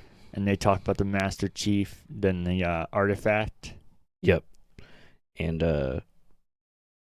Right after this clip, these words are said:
Speaker 2: so they talk about the artifact, and I think Halsey wants her to, like, analyze it and
Speaker 1: Yeah.
Speaker 2: get more information on it. But, uh, then she,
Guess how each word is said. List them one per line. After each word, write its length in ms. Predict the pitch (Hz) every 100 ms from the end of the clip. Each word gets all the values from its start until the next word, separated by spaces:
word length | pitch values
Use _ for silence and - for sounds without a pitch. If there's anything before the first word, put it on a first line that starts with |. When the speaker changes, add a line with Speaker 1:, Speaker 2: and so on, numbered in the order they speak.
| _
Speaker 2:
so 140 | - 95
they 20 |
talk 140 | 101
about 140 | 104 98
the 100 | -
artifact, 800 | 90 92 - 98 92 87 - - - -
and 440 | - 90 85 82 80
I 40 |
think 220 | 82 98
Halsey 240 | - 90 85
wants 220 | 80 85
her 60 | 85
to, 40 |
like, 220 | 73 -
analyze 560 | 71 80 82 82 82 90
it 220 | 82 82 -
and 100 | -
Speaker 1:
Yeah. 60 | 78
Speaker 2:
get 140 | 98 82
more 160 | 85
information 540 | 64 - 87 80 - 82
on 180 | 85
it. 200 | 85 85 - - - _ _ _ _ _ -
But, 140 | 90
uh, 100 | 87
then 220 | 85 123
she, 560 | 127 123 101 95 87